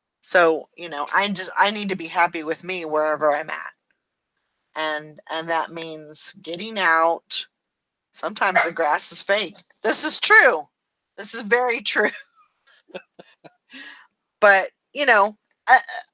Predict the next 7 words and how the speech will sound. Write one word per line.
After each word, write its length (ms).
I 140
mean, 360
you 100
know, 240
l-, 280
legitimately, 680
that's, 560